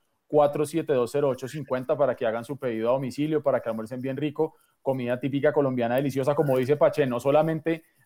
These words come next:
la parte de pescados y mariscos del Pacífico colombiano, que es una delicia, sino también tienen ceviches, tienen carnes, tienen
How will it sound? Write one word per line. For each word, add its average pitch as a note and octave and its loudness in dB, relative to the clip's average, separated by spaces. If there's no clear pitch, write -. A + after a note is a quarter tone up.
la B2+ 0
parte A#2+ 2
de D3 4
pescados B2+ 2
y D3+ 0
mariscos B2 -4
del C#3+ 0
Pacífico B2 -4
colombiano, B2 0
que C#3+ -2
es C3 -2
una D3 2
delicia, C3 0
sino C3 -2
también A#2 -2
tienen C3+ -2
ceviches, C3 0
tienen B2 -2
carnes, C3 2
tienen B2+ -4